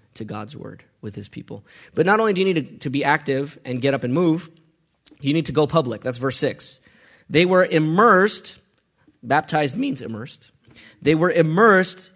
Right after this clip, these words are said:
by John in the Jordan River, confessing their sins.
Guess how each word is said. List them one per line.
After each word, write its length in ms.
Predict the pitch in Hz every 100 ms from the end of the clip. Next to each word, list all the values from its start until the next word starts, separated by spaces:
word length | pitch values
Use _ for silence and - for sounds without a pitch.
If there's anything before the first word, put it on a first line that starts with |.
| _ -
by 500 | 127 170 196 208 202
John 640 | 151 208 185 151 151 156
in 280 | - 170 175
the 80 | 160
Jordan 360 | 160 160 170
River, 340 | 143 117 131 - - _
confessing 520 | - 151 143 127 127
their 160 | 120 117
sins. 640 | - 175 151 110 - -